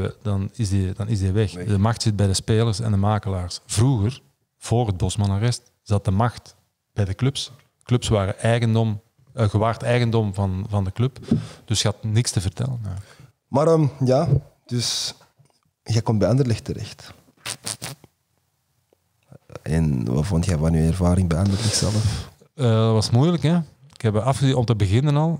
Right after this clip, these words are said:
Speaker 1: ik was, eh, ik kon nog niet met een auto rijden, ik had geen rijbewijs. Dus ik moest op een kamertje.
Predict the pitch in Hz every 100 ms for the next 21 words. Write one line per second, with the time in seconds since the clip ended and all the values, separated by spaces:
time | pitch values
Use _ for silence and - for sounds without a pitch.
0 | - 120 107 101 101 104 117 123 110 113
1 | 107 98 107 127 120 127 127 104 82 92
2 | 101 113 120 131 - 131 113 98 110 101
3 | 101 92 110 113 139 107 156